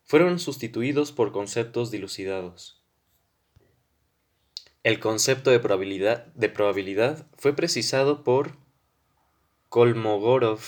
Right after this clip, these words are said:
mediante los axiomas que llevan su nombre y que constituyen desde entonces el núcleo de la teoría de la probabilidad.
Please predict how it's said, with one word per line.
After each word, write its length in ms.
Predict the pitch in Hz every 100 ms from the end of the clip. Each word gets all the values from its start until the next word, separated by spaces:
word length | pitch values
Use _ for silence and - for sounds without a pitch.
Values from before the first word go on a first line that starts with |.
| - _ _ -
mediante 520 | 110 104 107 101 101
los 160 | 101
axiomas 500 | 110 - - 127 147
que 120 | - 107
llevan 240 | 113 123
su 120 | 123
nombre 500 | 104 110 135 139 170 - _ _ -
y 100 | 110
que 140 | 120
constituyen 540 | 120 117 - 127 147 151
desde 180 | 120
entonces 460 | 104 98 127 135 -
el 160 | 104 107
núcleo 340 | 131 131 131
de 80 | 117
la 140 | 95
teoría 260 | 98 95 101
de 80 | 107
la 140 | 95
probabilidad. 600 | - 90 87 90 90 90